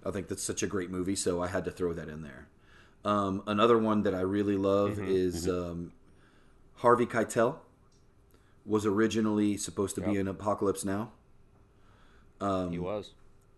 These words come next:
Speaker 1: and he got replaced by Martin Sheen because he wasn't quite good enough. He didn't. He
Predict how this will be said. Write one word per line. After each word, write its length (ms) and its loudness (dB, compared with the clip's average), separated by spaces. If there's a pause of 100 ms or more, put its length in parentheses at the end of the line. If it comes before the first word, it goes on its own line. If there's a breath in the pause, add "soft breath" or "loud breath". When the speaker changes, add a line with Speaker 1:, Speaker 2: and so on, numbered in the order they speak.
(280)
Speaker 1:
and 480 -2
he 100 -4
got 160 2
replaced 460 0
by 220 2
Martin 340 -2
Sheen 420 -4 (960 soft breath)
because 360 0
he 100 -4
wasn't 460 -4
quite 260 -4
good 140 -4
enough. 220 -6
He 80 -8
didn't. 360 -6
He 160 -8